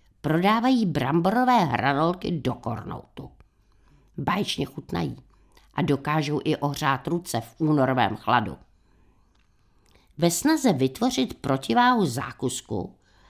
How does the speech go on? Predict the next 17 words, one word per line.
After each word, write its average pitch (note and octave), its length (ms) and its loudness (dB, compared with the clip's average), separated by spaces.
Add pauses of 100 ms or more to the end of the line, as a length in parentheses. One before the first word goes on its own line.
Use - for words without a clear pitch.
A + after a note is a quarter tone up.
(120)
a - 80 -2
dopřát G3 520 0
kousek F#3+ 400 -2
tepla F3+ 340 -2
dlaním, C#3 640 2 (440)
vyrazil C#3+ 460 -2
jsem A#2 220 -6
tam. - 320 -14 (920)
Byly B2+ 440 -2
výborné. B2 880 -8 (920)
Pěkně C3+ 320 0
křupavé, D3 680 -4 (500)
politou C3+ 360 2
omáčkou D3+ 680 -2
s C3+ 120 -10
příchutí C3 540 -8
švestek. - 640 -6